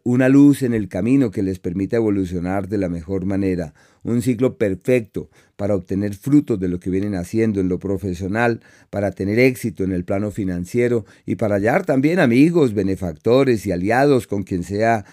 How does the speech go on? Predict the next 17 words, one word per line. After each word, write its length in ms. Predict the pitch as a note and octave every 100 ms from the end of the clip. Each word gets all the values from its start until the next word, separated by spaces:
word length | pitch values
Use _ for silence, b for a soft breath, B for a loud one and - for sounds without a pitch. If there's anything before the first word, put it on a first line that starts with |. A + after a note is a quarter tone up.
| b
con 160 | - A2+
quienes 300 | G#2 G2+ F#2+
sea 240 | G#2+ G#2+
fiable 600 | G#2+ A2 B2 C#3 C3 G2+
caminar 440 | F2+ F#2 F#2 F#2+ A2
hacia 220 | A2 G#2+
el 60 | F#2
mañana 420 | F2+ G#2+ C3 B2
en 80 | G2+
la 120 | G2
certidumbre 680 | A2+ F#2 G2+ G2 A2+ A#2 G2
que 80 | F#2
pueda 220 | F#2+ G#2
haber 200 | A2 G#2+
un 160 | G#2
magnífico 840 | G#2 G2 F2+ G#2+ C3 C3+ G#2 - F2+
futuro. 600 | F#2+ F2+ E2+ E2 C#2+